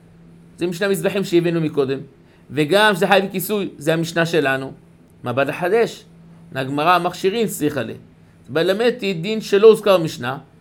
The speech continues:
שאם דם מתערב במים, יש בו מראה דם, הרי שזה מכשיר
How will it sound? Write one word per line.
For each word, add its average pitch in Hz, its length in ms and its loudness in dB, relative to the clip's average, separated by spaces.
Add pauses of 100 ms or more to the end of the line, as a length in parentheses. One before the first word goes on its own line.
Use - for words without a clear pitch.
(320)
שאם 135 720 -4
דם 202 180 4
מתערב 190 420 0
במים, 202 280 0
יש 202 140 0
בו 185 60 -6
מראה 175 520 2
דם, 214 400 4 (360)
הרי 185 220 2
שזה 196 540 0
מכשיר 226 800 -4